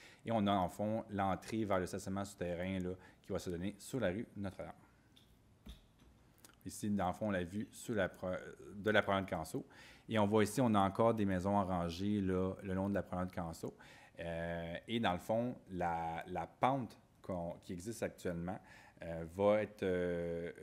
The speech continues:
mis à, à zéro. On va être vraiment au niveau du sol, euh, de la rue Notre-Dame et de la promenade Canso. Puis, vous voyez aussi, dans le fond, il y avait l'escalier qui menait à la, à la cour intérieure. Encore le projet.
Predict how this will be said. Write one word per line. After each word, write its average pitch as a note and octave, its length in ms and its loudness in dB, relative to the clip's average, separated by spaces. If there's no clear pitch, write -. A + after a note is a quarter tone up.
mis G2 500 -2
à, F2+ 220 0
à F#2+ 100 0
zéro. F2+ 380 -4
On F#2 120 -6
va F#2 140 0
être F#2 60 -4
vraiment G2 240 2
au G#2+ 40 2
niveau F#2+ 320 0
du F#2 120 -10
sol, G#2 500 0
euh, E2 460 -10
de E2 160 -2
la F#2+ 100 6
rue G2 100 0
Notre-Dame F#2+ 540 0
et G#2 100 -6
de F#2 40 -8
la F#2 60 0
promenade F2 260 -6
Canso. - 240 -16
Puis, G2+ 140 0
vous G2+ 200 -4
voyez G2 200 4
aussi, G#2 580 -2
dans G#2 100 6
le F2+ 60 0
fond, A2+ 140 -2
il - 20 2
y G#2+ 40 4
avait F#2+ 120 4
l'escalier F#2+ 480 2
qui - 160 -4
menait F#2 380 0
à F#2+ 120 -4
la, E2+ 480 0
à G#2 40 -6
la F#2+ 120 2
cour G#2+ 160 -2
intérieure. F2+ 340 -4
Encore F#2 640 0
le F#2 120 -4
projet. F2 500 -6